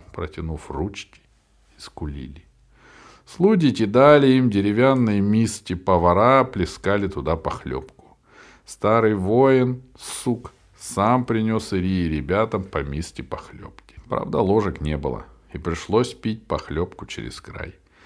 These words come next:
Один из близнецов стоял у входа в башню и посмеивался, глядя на пленников. Ни старой госпожи Сороконожки,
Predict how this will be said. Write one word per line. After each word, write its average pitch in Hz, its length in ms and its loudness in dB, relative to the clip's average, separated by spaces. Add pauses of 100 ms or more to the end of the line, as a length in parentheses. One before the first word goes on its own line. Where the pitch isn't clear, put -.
(280)
Один 98 380 0
из 87 100 -2
близнецов 92 680 -2
стоял 90 360 0
у 82 60 -2
входа 82 420 -2
в 71 160 -6
башню 85 540 0
и 78 40 -6
посмеивался, 71 1080 -8 (260)
глядя 73 280 -8
на 71 120 -8
пленников. - 760 -18 (240)
Ни 160 160 -4
старой 113 400 0
госпожи 95 460 -2
Сороконожки, 87 1040 -4